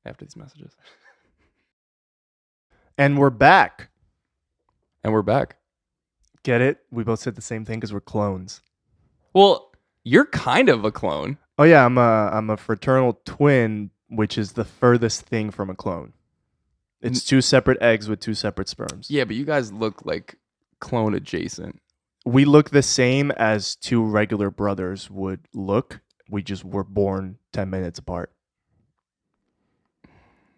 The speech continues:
Speaker 1: I disagree.
Speaker 2: You disagree? Maybe you should talk into the mic better.
Speaker 1: I was right there.
Speaker 2: Um. So, yeah.
Speaker 1: Is, oh, is it because, here we go. Hang on.
Speaker 2: Dolly, Dolly
Speaker 1: Dolly.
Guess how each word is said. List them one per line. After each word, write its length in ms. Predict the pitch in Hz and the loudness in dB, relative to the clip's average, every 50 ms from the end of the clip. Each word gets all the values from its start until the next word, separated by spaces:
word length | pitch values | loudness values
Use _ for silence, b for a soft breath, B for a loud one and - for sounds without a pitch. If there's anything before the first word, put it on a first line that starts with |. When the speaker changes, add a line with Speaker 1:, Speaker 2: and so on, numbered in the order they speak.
| _ - - | _ -8 -8
Speaker 1:
I 60 | 120 | -6
disagree. 480 | 117 120 110 - 113 98 104 92 71 - - _ _ _ _ _ _ _ _ _ _ _ _ _ | -6 -6 -6 -8 -8 -8 -8 -10 -10 -12 -16 _ _ _ _ _ _ _ _ _ _ _ _ _
Speaker 2:
You 80 | 110 107 | -8 -4
disagree? 500 | 92 120 110 - 117 104 107 107 117 123 | -2 -2 -2 -2 -4 -4 -2 -2 -2 0
Maybe 240 | 120 110 107 110 107 | 0 -2 -2 -2 -2
you 120 | 104 101 | -4 -4
should 260 | - - 107 95 - | -6 -8 -8 -10 -8
talk 320 | - 113 101 101 95 - 110 | -6 -4 -4 -4 -4 -6 -10
into 200 | 107 95 - 98 | -12 -12 -10 -10
the 100 | 95 92 | -10 -8
mic 280 | 95 98 95 92 - | -6 -6 -6 -6 -8
better. 360 | - 87 82 - 90 110 - _ _ _ - | -8 -10 -8 -8 -10 -12 -14 _ _ _ 0
Speaker 1:
I 60 | 139 143 | 2 4
was 180 | 151 135 117 | 4 2 0
right 340 | 117 113 127 147 156 147 - | 0 2 2 2 2 2 2
there. 340 | - 156 151 104 73 73 - _ - | 2 2 2 2 0 -2 -8 _ -6
Speaker 2:
Um. 480 | 117 113 113 110 107 107 107 101 107 - _ _ _ _ _ | -4 -2 0 0 0 -2 -4 -8 -14 -16 _ _ _ _ _
So, 140 | - - 139 | 0 2 6
yeah. 240 | 147 165 160 110 - - _ _ _ _ _ _ _ _ _ _ _ _ - | 8 8 8 6 4 -2 _ _ _ _ _ _ _ _ _ _ _ _ -10
Speaker 1:
Is, 140 | 107 107 - - | -8 -6 0 4
oh, 360 | 135 143 131 110 85 90 - - - | 6 6 6 6 4 2 0 -4 -4
is 120 | 120 117 117 | -4 -2 -2
it 40 | |
because, 360 | 104 117 110 127 123 110 104 - _ _ _ - - | -2 -2 0 -2 -2 -2 -4 -10 _ _ _ -10 -6
here 100 | 113 95 | -6 -4
we 80 | 78 | -4
go. 240 | 65 67 67 71 - - _ _ _ _ | -4 -4 -4 -6 -8 -12 _ _ _ _
Hang 160 | - 95 90 - | -14 -12 -10 -2
on. 60 | - | 2
Speaker 2:
Dolly, 580 | 135 131 147 170 160 127 113 107 117 139 - _ _ _ - - - _ _ _ _ _ _ _ _ _ _ _ _ _ _ _ _ _ _ _ _ _ _ - | 6 6 8 8 8 6 4 2 0 -2 -6 _ _ _ -20 -20 -20 _ _ _ _ _ _ _ _ _ _ _ _ _ _ _ _ _ _ _ _ _ _ -2
Dolly 580 | 113 139 131 131 151 160 123 104 104 113 139 - | 2 6 6 8 8 8 6 4 2 -2 -4 -2
Speaker 1:
Dolly. 420 | - 107 107 110 85 71 76 90 | 2 4 4 4 4 2 -2 -6